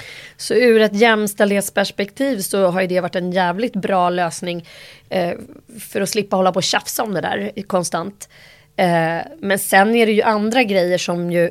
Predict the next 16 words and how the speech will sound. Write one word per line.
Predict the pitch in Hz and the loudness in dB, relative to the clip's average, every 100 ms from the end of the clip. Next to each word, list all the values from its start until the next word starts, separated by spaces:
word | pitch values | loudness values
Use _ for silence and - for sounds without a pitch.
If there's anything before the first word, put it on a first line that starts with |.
| - | -4
såklart, | - 208 202 190 170 165 - - - _ _ _ | -6 -6 -4 -2 0 -2 -8 -20 -20 _ _ _
eh, | 185 175 160 165 - - - - - | -4 -2 -4 -6 -10 -14 -12 -10 -8
som | - 202 190 | -6 -2 -2
ju | 190 185 | 0 2
verkligen | 180 170 - 277 | 0 0 0 2
har | 262 | 2
varit | 185 - | 0 -2
upprepningstvång | 165 - 175 165 165 160 180 165 165 | -8 -6 -6 -4 -8 -8 -8 -6 -4
i | |
mitt | 165 165 | -6 -4
liv, | 180 170 | -4 -4
och | 175 | -6
det | 165 220 | -4 2
är | 233 180 180 | 2 2 0
ju, | 165 165 185 - - _ | -2 -4 -4 -14 -20 _
eh, | - 190 175 170 180 | -6 -2 -2 -2 -4